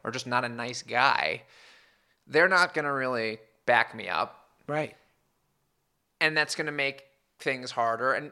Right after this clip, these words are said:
Speaker 1: and so to then see so many people, you know, saying, "No, this is crazy, Neve's great to work with, I, he's lovely, he's appropriate." Other c-,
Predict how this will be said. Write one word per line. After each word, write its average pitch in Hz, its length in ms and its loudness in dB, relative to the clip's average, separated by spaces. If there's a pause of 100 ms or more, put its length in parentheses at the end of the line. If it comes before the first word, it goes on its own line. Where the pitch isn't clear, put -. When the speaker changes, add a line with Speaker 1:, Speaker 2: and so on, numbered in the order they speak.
Speaker 1:
and 147 220 -8
so 151 160 -4
to 147 120 -10
then 160 400 -2
see 156 520 -6 (400)
so 156 160 -6
many 147 160 -4
people, 135 440 -6 (480)
you 147 120 -14
know, 117 180 -6 (380)
saying, 135 420 -4
"No, 147 220 2
this 123 180 -8
is 117 100 -10
crazy, 123 460 -4
Neve's 120 440 -12
great 120 340 -4
to - 80 -12
work 117 260 -4
with, 113 400 -6 (440)
I, 113 120 0 (460)
he's - 580 -14
lovely, 117 520 -2
he's 113 200 -14
appropriate." 113 720 -4 (840)
Other 123 360 0
c-, - 100 -14